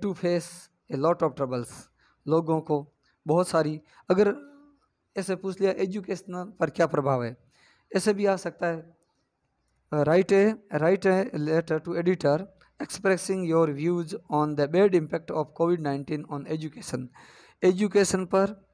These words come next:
शिक्षा पर, अ, कोविड नाइन्टीन का बुरा प्रभाव, इस पर आप अपने एडिटर को, अपने किसी न्यूज़पेपर के एडिटर को पत्र लिखो जिसमें आप अपने विचार देने जा रहे हैं। तो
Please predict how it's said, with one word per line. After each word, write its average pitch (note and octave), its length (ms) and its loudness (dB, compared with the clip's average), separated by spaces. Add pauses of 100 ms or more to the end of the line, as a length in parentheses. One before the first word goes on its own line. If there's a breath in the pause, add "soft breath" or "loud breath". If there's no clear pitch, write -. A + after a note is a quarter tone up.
(340)
शिक्षा G3 340 2
पर, F#3 220 2
अ, D#3 380 4
कोविड F3 300 4
नाइन्टीन F3 360 2
का E3 120 2
बुरा F3+ 240 4
प्रभाव, D#3 520 0 (460 soft breath)
इस F3+ 100 0
पर F#3+ 180 2
आप F3+ 300 2
अपने F3+ 240 -4
एडिटर F3+ 420 -4
को, G3+ 300 -2 (540)
अपने D#3+ 180 -6
किसी E3 240 -8
न्यूज़पेपर F3+ 520 -2
के F3 80 0
एडिटर F3 380 -2
को F#3 360 0 (420)
पत्र F3+ 220 0
लिखो F#3 320 0
जिसमें E3+ 260 -8
आप E3+ 160 0
अपने E3 180 -6
विचार D#3 360 0
देने D3 260 -4
जा C3 180 -8
रहे B2+ 140 -10
हैं। C3+ 120 -14
तो - 340 -10